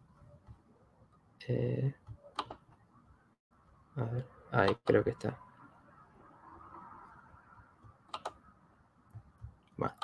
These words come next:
ahora la voy a poder mostrar. Em, es una, una imagen que muestra cómo la, las expresiones, ¿no? Entonces, la expresión de, de alegría, la expresión de tristeza, la expresión de asco,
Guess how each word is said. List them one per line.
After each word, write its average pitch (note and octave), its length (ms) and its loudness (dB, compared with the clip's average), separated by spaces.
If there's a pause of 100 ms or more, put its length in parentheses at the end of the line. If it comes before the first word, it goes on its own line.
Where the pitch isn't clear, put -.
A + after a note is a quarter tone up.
ahora - 160 6
la - 80 10
voy G2+ 80 12
a F#2+ 60 8
poder G#2 160 8
mostrar. - 300 0 (760)
Em, G2 840 12 (1000)
es B2+ 240 12
una, G#2 720 12
una C3+ 200 12
imagen D3 360 12
que C3 140 12
muestra D3 680 12 (380)
cómo C3+ 720 12 (300)
la, A2 320 10
las A#2 200 12
expresiones, A#2+ 600 12
¿no? D3 160 12
Entonces, C#3+ 320 12
la A#2 80 12
expresión B2+ 520 12
de, G2+ 640 12
de G#2+ 100 10
alegría, D3 920 12
la G2+ 80 6
expresión G#2+ 420 6
de A#2 120 10
tristeza, C3 720 12
la A2 100 10
expresión A2 480 4
de G#2 180 12
asco, B2+ 680 12